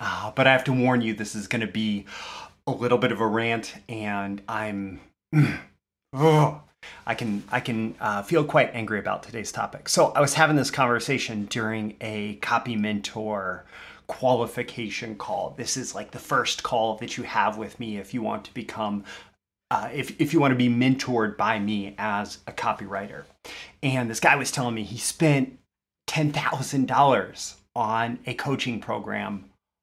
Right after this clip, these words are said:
on credit. He's also spending money on school. He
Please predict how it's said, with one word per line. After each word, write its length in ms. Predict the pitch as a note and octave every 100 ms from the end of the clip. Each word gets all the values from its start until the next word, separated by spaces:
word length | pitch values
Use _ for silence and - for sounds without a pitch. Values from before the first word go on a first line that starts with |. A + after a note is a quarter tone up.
| _ -
on 180 | C#3 C3+
credit. 400 | - C#3+ G2+ - _ _ _ _ _ _ _ _ _
He's 320 | - C#3+ -
also 400 | - D#3+ D#3+ E3+
spending 360 | B2+ - C3 B2+
money 200 | B2 A#2+
on 160 | A2+ G#2+
school. 400 | - B2 - _ _ _ _ _ - - _
He 180 | C3+ C3+